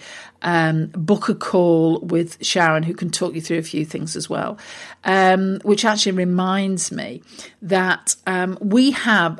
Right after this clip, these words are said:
a, a sort of a process that we share with our, our clients as well, and we shared it on a webinar a few months ago, and it's a ten-step milestone. If you would like a copy of that,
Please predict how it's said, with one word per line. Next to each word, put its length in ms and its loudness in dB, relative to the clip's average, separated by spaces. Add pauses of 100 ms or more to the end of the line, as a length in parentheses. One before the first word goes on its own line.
a, 680 -2
a 100 -14
sort 260 -2
of 240 -6
a 40 -8
process 760 2
that 160 -6
we 140 0
share 300 0
with 140 2
our, 320 0
our 140 -4
clients 440 0
as 120 -2
well, 140 4
and 60 0
we 60 0
shared 240 0
it 60 0
on 100 -4
a 80 -4
webinar 760 0
a 40 -18
few 180 0
months 300 -2
ago, 340 0 (300)
and 100 -2
it's 120 0
a 40 0
ten-step 600 0
milestone. 680 -4 (320)
If 180 2
you 200 4
would 160 2
like 280 4
a 60 -8
copy 720 -2
of 180 -10
that, 380 -2